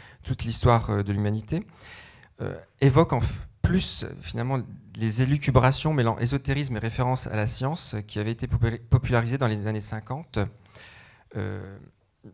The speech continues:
notamment, euh, sous l'influence de Jacques Bergier,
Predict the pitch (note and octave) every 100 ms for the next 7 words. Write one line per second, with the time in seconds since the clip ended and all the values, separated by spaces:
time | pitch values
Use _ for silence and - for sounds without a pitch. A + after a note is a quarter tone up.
0 | _ _ _ _ _ - - B2 B2+ B2+
1 | A#2 B2+ D3+ - _ _ - - G#2 G2+
2 | G2 G2 F#2 - - - - - - A#2
3 | A#2 B2 - B2 C#3 - - G#2+ A#2+ A#2+
4 | A2+ B2 G#2+ A#2 G#2+ G#2 B2 F3+